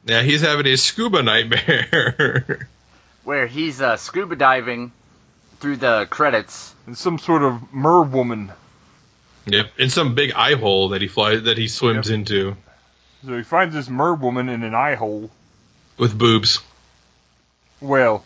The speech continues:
Speaker 3: nipples.
Speaker 2: Well, that's all part of boobs, but
Speaker 3: Yeah, but
Speaker 1: Yeah.
Speaker 3: there's not much
Speaker 1: They're attached to
Speaker 3: going
Speaker 1: boobs.
Speaker 3: on. Yeah, they're not, not
Speaker 1: But again,
Speaker 3: much, though.
Speaker 1: she's a mermaid the, the stupid way around because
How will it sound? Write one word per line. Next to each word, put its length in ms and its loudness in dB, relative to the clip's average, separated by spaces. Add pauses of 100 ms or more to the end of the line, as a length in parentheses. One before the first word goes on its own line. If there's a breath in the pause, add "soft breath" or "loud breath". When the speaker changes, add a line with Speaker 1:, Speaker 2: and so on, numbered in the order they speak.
(140)
Speaker 3:
nipples. 540 -8 (960)
Speaker 2:
Well, 220 -20
that's 440 -20
all 160 -12
part 240 -4
of 80 -18
boobs, 360 -16
but 160 -12
Speaker 3:
Yeah, 200 -6
but 140 -6
Speaker 1:
Yeah. 80 4
Speaker 3:
there's 140 2 (340)
not 120 -16
much 180 -16
Speaker 1:
They're 120 4
attached 340 -2
to 80 -2
Speaker 3:
going 120 -8
Speaker 1:
boobs. 240 -6
Speaker 3:
on. 200 -18 (120)
Yeah, 220 -16
they're 180 -18
not, 360 -12
not 180 -8
Speaker 1:
But 120 2
again, 280 0
Speaker 3:
much, 300 -14
though. 80 -12
Speaker 1:
she's 240 2
a 60 2
mermaid 440 2
the, 160 2
the 120 0
stupid 320 0
way 140 2
around 460 2
because 720 0